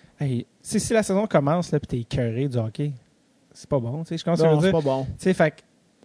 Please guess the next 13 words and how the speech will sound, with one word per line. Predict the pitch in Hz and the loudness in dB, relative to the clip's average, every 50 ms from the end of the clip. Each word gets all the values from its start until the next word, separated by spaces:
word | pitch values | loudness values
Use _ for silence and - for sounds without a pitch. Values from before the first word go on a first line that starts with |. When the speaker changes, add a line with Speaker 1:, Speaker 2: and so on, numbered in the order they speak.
| _ _ _ _ | _ _ _ _
Speaker 2:
Ben, | 135 139 170 170 170 165 160 151 139 | -6 -2 0 2 2 2 0 -4 -8
chaque | - - 190 165 165 147 | -6 -4 -4 -4 -4 -6
joueur | 127 147 151 160 160 156 | -8 -4 -2 -2 -2 -4
gauge | 143 120 147 151 151 151 143 | -6 -8 -8 -6 -6 -6 -8
son | 123 - - 147 135 127 127 127 123 113 | -10 -12 -12 -12 -12 -12 -12 -10 -4 0
Speaker 1:
Ouais. | 160 151 156 151 143 135 120 - - - | 2 4 6 6 6 4 2 -2 -6 -14
Speaker 2:
faut | 143 139 | -16 -16
que | - - | -14 -14
chaque | - 147 131 131 | -12 -12 -12 -12
joueur | - 131 135 135 131 | -10 -6 -6 -6 -6
gauge | 120 120 123 120 123 113 | -6 -6 -8 -8 -8 -10
son, | - - 127 117 113 107 | -12 -12 -12 -10 -10 -10
euh | 104 110 110 104 104 92 | -10 -10 -10 -10 -10 -12